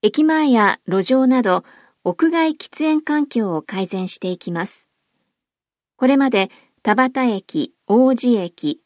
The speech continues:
赤羽駅の指定喫煙所の喫煙環境について、多くのご意見をいただいています。区では、指定喫煙場所の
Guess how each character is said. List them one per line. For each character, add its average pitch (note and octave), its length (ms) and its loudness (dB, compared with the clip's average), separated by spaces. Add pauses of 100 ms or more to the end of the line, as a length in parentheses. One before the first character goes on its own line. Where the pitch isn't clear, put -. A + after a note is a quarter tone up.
(160)
赤 D4 280 -2
羽 D#4+ 340 0
駅 C#4+ 240 -4
の F#3+ 320 0
指 D#4 480 -2
定 D#4 100 -16
喫 - 120 -20
煙 C4+ 340 0
所 B3 140 0
の A3 200 0
喫 - 180 -18
煙 C4+ 260 2
環 C4+ 240 -2
境 G#3 180 -4
に F3+ 120 -6
つ - 140 -8
い F3+ 100 -4
て、 D#3+ 240 -4 (380)
多 E4 200 2
く D4+ 140 -4
の A3+ 160 2
ご F#3+ 160 -2
意 B3 120 4
見 G#3+ 180 -2
を E3 40 -4
い D#3+ 80 -6
た E3+ 100 -8
だ E3+ 100 -6
い E3 100 -10
て - 120 -12
い D#3 100 -6
ま D3+ 160 -6
す。 - 200 -16 (1040)
区 E4 100 -2
で D4+ 140 0
は、 A3+ 200 2 (140)
指 D4+ 500 -2
定 - 100 -20
喫 - 100 -18
煙 C#4+ 320 -2
場 C#4 120 -2
所 C4+ 140 -2
の A#3+ 280 0